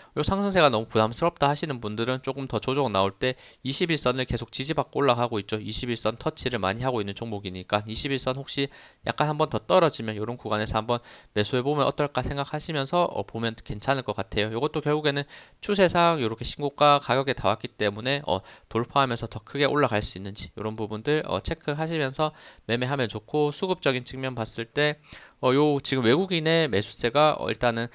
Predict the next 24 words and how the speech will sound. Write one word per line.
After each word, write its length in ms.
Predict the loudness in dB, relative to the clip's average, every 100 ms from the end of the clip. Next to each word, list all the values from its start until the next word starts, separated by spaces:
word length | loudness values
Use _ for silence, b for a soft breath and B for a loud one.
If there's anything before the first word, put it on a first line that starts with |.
| B B
강하게 320 | 4 4 4
잡혀 480 | 0 -2 -2 0 0
있었네요. 480 | -2 -2 -2 0 -4 -4
요런 200 | -6 -6
구간들 520 | -4 -4 -2 -2 0
외국인이, 560 | 0 0 -4 -4 -4 -4
어, 160 | -4 -2
많이 500 | -2 -2 -4 -6 -4
매수를 400 | -6 -4 -6 -6
했다. 420 | -8 0 2 2
요렇게 240 | -4 -8 -8
보고 340 | -8 -4 -4 B B B
순매수 400 | -4 0 0 0
누적 300 | 0 0 0
보면 300 | 0 0 -2
이렇게 200 | -6 -4
확실히 360 | -6 -4 -4
차이가 320 | 0 2 2 0
나죠. 240 | -2 -4
지금 280 | -6 -6 -6
일 160 | -6 0
개월 180 | 2 2
순매수 460 | -2 -2 -2 -2 -12 -10 -8
누적인데 640 | -2 -2 -2 -2 -2 -4